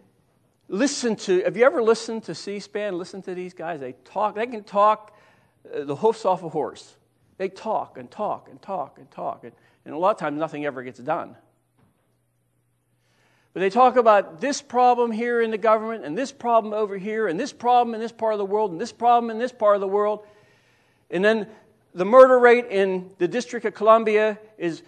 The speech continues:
is the, one of the highest in the country. And then you have Chicago, and you have Detroit, and, you know, all these different problems.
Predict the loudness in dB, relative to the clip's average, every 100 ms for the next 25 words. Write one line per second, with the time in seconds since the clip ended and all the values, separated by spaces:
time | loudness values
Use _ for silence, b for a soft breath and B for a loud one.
0 | b b -12 -4 2 2 2 2 2 4
1 | 4 2 -2 -8 -6 -4 -4 -2 -4 -4
2 | B B -6 -4 -4 -4 -8 0 6 6
3 | 6 2 0 -4 -8 -8 0 6 6 6
4 | -4 b b b -8 -6 0 6 10 10
5 | 10 4 -4 -6 -6 4 8 8 8